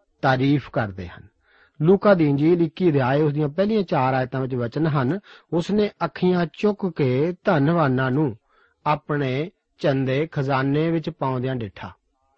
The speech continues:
ਔਰ ਉਸਨੇ ਇੱਕ ਵਿਧਵਾ ਕੰਗਾਲ ਨੂੰ ਜੋ ਦੋ ਦਮੜੀਆਂ ਉੱਥੇ ਪਾਉਂਦਿਆਂ ਡਿੱਠਾ। ਤਾਂ ਉਸ ਆਖਿਆ, "ਮੈਂ ਤੁਹਾਨੂੰ ਸੱਚ ਆਖਦਾ ਹਾਂ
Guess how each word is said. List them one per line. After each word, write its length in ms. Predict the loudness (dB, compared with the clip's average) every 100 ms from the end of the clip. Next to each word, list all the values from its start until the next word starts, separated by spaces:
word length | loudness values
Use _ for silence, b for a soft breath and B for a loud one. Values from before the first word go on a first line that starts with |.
| b b b -4
ਔਰ 140 | 0
ਉਸਨੇ 340 | 0 2 2 2
ਇੱਕ 340 | 2 -2 0
ਵਿਧਵਾ 380 | 0 0 0 -2
ਕੰਗਾਲ 580 | 0 0 2 4 4 2
ਨੂੰ 420 | 0 0 -2 0
ਜੋ 420 | 2 2 2 -2 _ _ -6
ਦੋ 520 | 2 6 8 6 6
ਦਮੜੀਆਂ 500 | 4 2 0 0 -2
ਉੱਥੇ 320 | -4 -4 -6
ਪਾਉਂਦਿਆਂ 600 | -6 -6 -6 -4 -6 -8 -12 _ _ -2
ਡਿੱਠਾ। 300 | -2 -2 -14 _ _ _ _ _ _ b b b
ਤਾਂ 120 | -2
ਉਸ 200 | 0 0
ਆਖਿਆ, 440 | 0 -2 -4 -8 -8 -14 b b -4
"ਮੈਂ 180 | -2 -2
ਤੁਹਾਨੂੰ 260 | -2 -4
ਸੱਚ 380 | -4 -2 -2 0
ਆਖਦਾ 380 | -2 -2 -6 -8
ਹਾਂ 180 | -10